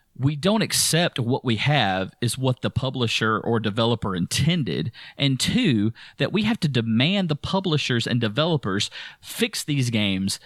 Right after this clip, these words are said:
the very second we get them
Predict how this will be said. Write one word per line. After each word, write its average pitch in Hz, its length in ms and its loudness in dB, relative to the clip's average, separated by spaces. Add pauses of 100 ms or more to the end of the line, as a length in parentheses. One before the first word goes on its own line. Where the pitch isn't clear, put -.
(680)
the 123 140 0
very 180 460 -2
second - 480 0
we 139 140 -2
get 131 340 -4
them 98 320 -4